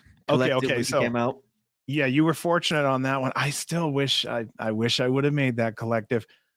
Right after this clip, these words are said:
Speaker 1: Fantastic, innovative offense from him. Check out his YouTube channel if you get a chance. He has quite a following. I know we were talking about that earlier. Um, yeah, check it out. I wish I had his information on the YouTube channel, but we didn't really plan on plugging anything just for fun either. So,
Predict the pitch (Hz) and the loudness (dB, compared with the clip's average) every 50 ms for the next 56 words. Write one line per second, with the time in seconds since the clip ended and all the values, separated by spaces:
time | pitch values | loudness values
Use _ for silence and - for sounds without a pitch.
0 | _ _ _ _ - 208 247 277 285 262 - 175 180 196 196 - 170 143 - - | _ _ _ _ -2 0 2 2 0 0 0 0 0 0 0 -2 -4 -4 -2 -2
1 | 156 165 147 127 135 135 131 123 104 - - - 117 113 110 - - 107 104 101 | 0 0 2 2 2 2 2 0 -2 -2 -2 0 0 0 0 -2 -4 -4 -4 -4
2 | - - - 101 95 104 117 113 104 98 98 98 101 107 - - - 170 165 - | -6 -6 -8 -8 -6 -6 -6 -6 -6 -6 -6 -6 -8 -8 -6 -4 -4 -2 -2 -2
3 | 165 170 165 147 127 117 123 131 139 135 - 147 139 131 127 - 143 139 131 131 | -2 -2 -2 -2 -2 -2 -2 -2 -2 -2 -2 -4 -4 -2 -2 -4 -2 -2 -2 -2
4 | 131 - 131 127 131 127 123 - - 139 127 123 123 - - 135 127 127 131 131 | -4 -4 -4 -4 -4 -2 -2 -2 -2 -2 -2 -2 -4 -2 -2 0 0 0 0 0
5 | 127 123 - - - 135 127 120 113 - - 123 120 117 120 120 117 113 113 117 | -2 -2 -2 -2 0 0 2 2 0 0 0 0 0 2 0 0 0 0 0 0
6 | 113 113 113 113 113 113 - 127 117 113 123 117 113 113 110 113 117 110 110 113 | 0 0 0 0 0 0 0 -2 -2 0 -2 0 0 0 0 0 -2 -2 -2 -2
7 | 117 120 120 117 120 120 117 127 _ _ _ _ _ _ _ - - - 101 90 | -2 -2 -2 -2 -2 -2 -4 -6 _ _ _ _ _ _ _ -12 -10 -10 -8 -10
8 | - - - - _ _ _ _ _ - 175 180 139 - - 185 180 175 170 165 | -10 -12 -16 -18 _ _ _ _ _ -6 -4 -4 -2 -2 -2 -2 0 2 2 0
9 | 165 156 147 139 165 185 - - 190 165 147 165 160 156 151 147 143 - - 135 | 2 0 0 0 0 0 2 0 0 0 0 0 0 0 -2 -2 -6 -4 -2 0
10 | 147 139 127 147 139 135 - 135 131 131 127 - - 135 123 117 113 123 127 120 | 0 2 2 0 0 0 0 0 2 2 0 0 -2 -2 0 0 2 2 0 0
11 | - 127 113 101 104 - 120 104 107 107 104 120 117 110 - _ _ _ _ _ | 0 -2 -2 -2 -2 -2 -2 0 0 0 0 0 0 -2 -2 _ _ _ _ _
12 | - - 131 143 160 156 147 143 131 117 _ - 131 127 135 131 131 123 123 113 | -4 0 0 2 2 2 2 0 -2 -4 _ -6 -2 0 2 2 2 2 0 -2
13 | 110 _ _ _ _ _ _ _ _ - 139 135 131 127 120 113 107 - - 131 | -4 _ _ _ _ _ _ _ _ -2 -2 0 0 0 -2 -2 -4 -2 0 0
14 | 131 127 120 117 117 113 113 110 - - 113 110 104 131 127 117 - - 104 - | 2 2 0 0 0 0 -2 -2 -2 -2 -2 -2 0 0 -2 -2 -2 -4 -4 -2
15 | - 147 127 107 104 107 104 - - - - - - - 95 101 104 | -2 -2 -2 0 0 -2 -2 -4 -8 -14 -10 -6 -4 -2 -2 -2 -4